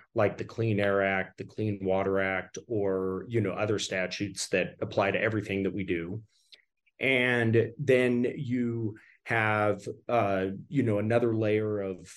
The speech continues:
of cases where people sue to enforce those statutes, or people sue for other,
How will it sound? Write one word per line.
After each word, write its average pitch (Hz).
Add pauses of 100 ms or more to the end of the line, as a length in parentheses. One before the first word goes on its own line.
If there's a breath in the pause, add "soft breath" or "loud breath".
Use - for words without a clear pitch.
of 92 (140)
cases 123
where 107
people 110
sue 127
to 117
enforce 127
those 117
statutes, 113
or 104
people 110
sue 113 (340 loud breath)
for 104
other, 110